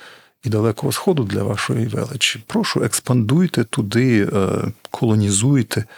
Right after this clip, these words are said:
примножуйте, приростайте територіями, чим вам не велич. Але ні, виявляється, що велич — це є поняття не тільки і навіть не стільки територіальне, як, власне, символічне і культурне,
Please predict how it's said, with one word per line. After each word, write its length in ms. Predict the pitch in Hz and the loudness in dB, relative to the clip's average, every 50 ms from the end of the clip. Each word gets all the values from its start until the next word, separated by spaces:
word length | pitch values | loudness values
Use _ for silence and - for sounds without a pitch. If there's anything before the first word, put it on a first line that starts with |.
| - - - - _ | -20 -20 -20 -8 _
примножуйте, 1080 | - - 98 95 101 104 113 135 147 123 104 101 98 95 - - 101 98 95 98 104 107 - - 208 160 143 - _ | -2 0 2 2 2 4 4 4 4 4 2 2 0 -2 -4 -4 -4 -2 -2 -2 -2 -2 -2 -4 -4 -4 -6 -6 _
приростайте 920 | - 120 104 101 92 - - - - 101 117 120 120 110 - - - 98 | -2 0 0 0 0 0 -2 -2 0 0 2 2 2 0 0 -2 -2 -2
територіями, 840 | 95 - - 110 - - - - 170 190 156 107 98 92 92 90 92 101 95 101 110 - | -2 -2 -4 -2 -2 -4 0 0 2 2 2 2 0 0 0 -2 -2 -4 -6 -6 -4 -4
чим 220 | - - 170 123 | -2 0 0 0
вам 140 | 110 110 107 | 0 0 0
не 140 | 101 101 101 | 0 0 0
велич. 400 | 101 95 - - - - - - - - | 0 -2 -2 -2 -2 -4 -6 -6 -8 -2
Але 220 | - 98 117 156 | 0 2 4 4
ні, 380 | 170 196 220 233 208 135 101 - - - - - - - - _ _ - | 6 6 8 6 6 4 2 -2 -8 -16 -20 -20 -20 -20 -20 _ _ -2
виявляється, 420 | - 123 123 127 127 - - 117 | 0 0 2 0 0 0 0 -2
що 160 | - - 131 | 0 0 2
велич — 600 | 117 107 107 110 117 123 135 131 - - - - - | 2 2 2 2 2 2 2 0 0 -2 -2 -6 -4
це 220 | - - 123 120 | -4 -2 0 0
є 340 | 113 110 113 120 120 123 117 - _ _ _ _ _ - | 0 2 2 2 2 2 0 -2 _ _ _ _ _ -2
поняття 800 | - 117 107 110 113 113 113 - - - 120 113 117 117 - - 208 202 185 | 0 2 2 4 2 2 0 0 0 2 2 2 2 2 0 -2 -4 -4 -2
не 200 | 120 107 107 101 | 0 0 0 0
тільки 500 | - - - - 190 175 - - - - | -2 -2 0 0 0 0 -2 -4 -6 -2
і 120 | - 123 117 | 0 2 2
навіть 280 | 120 127 123 117 101 | 4 4 2 2 2
не 140 | 104 104 98 | 2 0 0
стільки 360 | - - - 165 151 - 120 | 0 0 0 -2 0 0 -4
територіальне, 880 | 113 - - 110 110 101 - - - 95 - 117 143 151 127 98 98 - - | -4 -2 0 0 0 -2 -2 -2 -2 0 0 2 2 2 2 0 -2 -2 -2
як, 340 | 120 98 104 107 - - - | -2 0 0 -2 -4 -4 -2
власне, 340 | - 120 123 - - 113 107 | -2 -2 -2 0 0 0 0
символічне 760 | - - 110 98 95 98 95 95 104 110 - - - 127 113 | 0 0 0 -2 -2 0 0 0 0 0 0 0 0 0 -2
і 40 | 110 | -2
культурне, 720 | - - 110 95 - _ - 117 - - 131 143 165 | -2 -2 -2 -2 -2 _ -2 -2 0 0 0 0 0